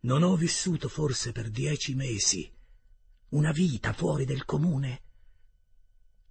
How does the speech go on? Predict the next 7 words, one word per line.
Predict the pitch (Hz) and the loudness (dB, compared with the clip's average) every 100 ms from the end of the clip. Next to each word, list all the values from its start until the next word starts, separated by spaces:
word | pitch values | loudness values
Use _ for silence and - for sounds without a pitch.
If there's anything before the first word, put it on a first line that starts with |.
| - | -8
Alla | 110 113 | -2 2
domanda | 123 110 107 101 | 4 4 4 2
posta | 104 101 104 | 2 2 0
seimila | - 110 107 104 | -4 0 0 2
anni | 110 98 98 | 2 0 -2
fa | 113 | -2
dall'ecclesiastico, | 101 92 92 98 101 113 117 - 113 87 | -4 -4 -8 -6 -4 -2 -2 -4 -6 -8